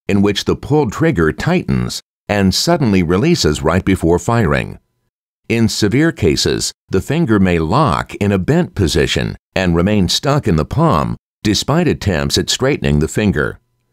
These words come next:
In some people, the finger becomes stuck firmly and requires using the opposite hand to straighten it.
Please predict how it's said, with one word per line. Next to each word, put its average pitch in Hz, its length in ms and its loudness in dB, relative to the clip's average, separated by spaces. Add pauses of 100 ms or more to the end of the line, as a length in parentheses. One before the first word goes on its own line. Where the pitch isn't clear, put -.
(380)
In 120 160 0
some 190 260 0
people, 76 420 0 (160)
the 101 140 0
finger 165 340 2
becomes 95 440 0
stuck 98 300 -2
firmly 113 580 -2 (180)
and 107 180 0
requires 113 540 0
using 107 300 2
the 90 160 0
opposite 117 440 0
hand 71 540 0
to 101 80 2
straighten 160 460 0
it. - 180 -8